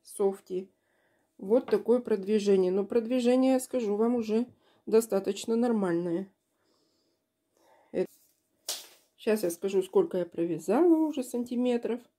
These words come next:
Я провязала уже сорок пять сантиметров. Начала вязать я белым цветом, красным.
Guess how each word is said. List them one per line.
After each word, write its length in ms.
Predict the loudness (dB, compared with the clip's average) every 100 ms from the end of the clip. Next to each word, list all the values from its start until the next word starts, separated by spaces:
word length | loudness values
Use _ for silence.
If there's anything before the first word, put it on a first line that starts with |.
| _ _ _ _ -4
Я 140 | -2
провязала 580 | 2 2 2 4 4 6
уже 220 | 4 2
сорок 400 | 0 2 2 2
пять 220 | -4 -4 -2
сантиметров. 840 | -4 -2 2 4 4 2 -2 -8 -10 _ _ _ _
Начала 420 | -2 0 4 4 6
вязать 460 | 6 4 2 2
я 280 | -2 -2 -2 -10 _ _ _ _ _
белым 500 | -4 4 4 4 0
цветом, 500 | 0 0 0 -2 -6 _ _ _ _ _
красным. 640 | -6 -2 -2 -2 -2 -2